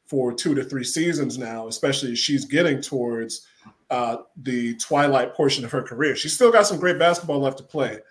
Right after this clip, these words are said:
but bringing in a player like Julie Alleman, who is a great ball handler,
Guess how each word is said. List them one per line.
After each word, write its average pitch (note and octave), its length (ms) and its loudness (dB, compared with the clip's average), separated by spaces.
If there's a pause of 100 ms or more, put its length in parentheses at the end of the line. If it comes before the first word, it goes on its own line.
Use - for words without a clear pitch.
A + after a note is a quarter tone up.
(300)
but A#2+ 140 -2
bringing F3 280 2
in E3+ 80 2
a E3 60 2
player D3+ 280 2
like C#3+ 200 0
Julie C#3 300 0
Alleman, A#2+ 480 -2
who C3 280 -4
is A#2+ 120 -6
a A#2 40 -14
great C#3+ 300 -2
ball C3 220 2
handler, B2 540 -6